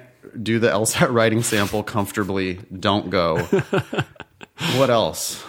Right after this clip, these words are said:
Speaker 1: I mean, if you can't eventually get at least a one fifty-five on the L sat, don't go.
Speaker 2: Mm-hmm.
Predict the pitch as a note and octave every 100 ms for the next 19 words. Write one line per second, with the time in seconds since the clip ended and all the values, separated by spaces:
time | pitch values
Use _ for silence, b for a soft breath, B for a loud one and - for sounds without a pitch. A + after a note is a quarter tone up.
0 | B2 G#2+ A2+ A2+ A2 A2+ A2 B A#2+ B
1 | B B B - C3 C3+ - C3+ D#3 -
2 | - A#2 A2 B2 B2 C#3 B2 A#2+ G#2 A2
3 | - G#2 F#2 G#2 A#2 B2+ B2 B2 A2+ G#2+
4 | A2+ - A2 A2 - A#2 G2+ G2+ G2 A2+
5 | B2 B2+ C3 A2 A2+ G2+ G#2 B2 - D3
6 | D3+ - B2 - B2 A2 B2 B2+ C#3 C#3+
7 | B2 A#2+ C3